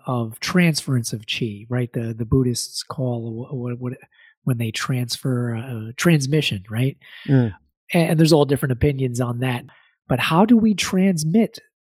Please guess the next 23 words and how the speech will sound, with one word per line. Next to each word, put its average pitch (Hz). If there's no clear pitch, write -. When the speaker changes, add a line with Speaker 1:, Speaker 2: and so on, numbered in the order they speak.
Speaker 1:
that 139
knowledge, 143
that 120
experience, -
so 143
that 135
it 139
lands 143
with 110
them 104
in 131
a 123
way 139
that 127
imbues 131
them, 107
empowers 113
them, 101
and 117
transfers 185
the 156
responsibility 156
too? 165